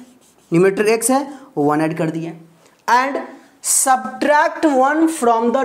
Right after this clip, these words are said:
denominator, और denominator से subtract कर रहा है कितना? वन। तो डिनो-, denominator क्या है? y, तो y में से one subtract कर दिए, तो fraction हो गया numerator by denominator। और fraction कम होकर कितना हो जाता है? Reduces to one।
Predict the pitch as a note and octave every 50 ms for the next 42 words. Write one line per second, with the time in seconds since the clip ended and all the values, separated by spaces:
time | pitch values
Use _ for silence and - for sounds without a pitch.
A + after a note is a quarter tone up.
0 | A3 A3 A3+ G3+ F#3 F3 E3+ D#3 C#3 A#2+ - B2 A2+ - - - _ _ _ _
1 | _ _ _ - - - G3 G#3+ G3+ G#3+ B3+ B3+ C4+ C4+ C4 C4 C4 C4 C4+ D#4
2 | E4 E4+ E4+ - E4 D4+ - - B3+ B3+ - A#3+ A#3+ A3+ A#3 A3+ G#3 G3+ G3+ G3+
3 | G3+ - - B3 A#3+ F3+ D3 C#3+ C#3+ D3+ C3 A#2 - - - - - F#3 F#3 F#3
4 | F3 G3+ G#3+ G#3+ G#3+ G#3+ F#3+ G3 G#3+ A3 A3 A3 A3+ A3 C4 B3+ - B3+ B3+ C4
5 | C#4 C#4 C4+ - - - - C#3+ D#3 E3 E3 E3+ F3 F#3+ G3 - - - - -
6 | _ - - F3 F#3 F#3 F#3+ G3+ G3+ A3 G#3+ G#3 G#3 A3 G3+ G3 G3+ G3+ G3+ G#3+
7 | - - G3+ F#3+ - G#3+ F#3+ F#3 F3+ G3+ G3+ G3+ - - - - _ _ _ -
8 | E4+ F4 E4 D#4 D#4 E4 D#4 - - - - - _ - - - - - - A3
9 | A3 G#3+ G#3+ - - - B3 A3+ A3 G#3 F#3 F3 F3 D#3 - - - D3+ D#3+ F3
10 | F3 E3+ - G#3+ G#3+ G#3 G#3 G#3 G#3+ G#3 G#3 G#3 G3+ G3 G3+ G3+ G3 - - -
11 | - A#3 C4 D4+ D4+ - - C4+ C#4 C4+ C4 - - E4 D4+ D4 - - - C4+
12 | D4+ F4 E4+ D4+ D4 C#4 C#4 - A#3 A3+ A3+ A3+ A3 - - C4 C4 B3+ C4 C4
13 | B3+ C4 C4 C4 A#3 F3 B2+ B2 - - - - - - - - - - - -
14 | _ - - F3 G3 F#3 A#3 A#3 A#3 B3+ B3+ B3 - A#3+ A#3 A3+ G#3 G#3+ B3 C#4+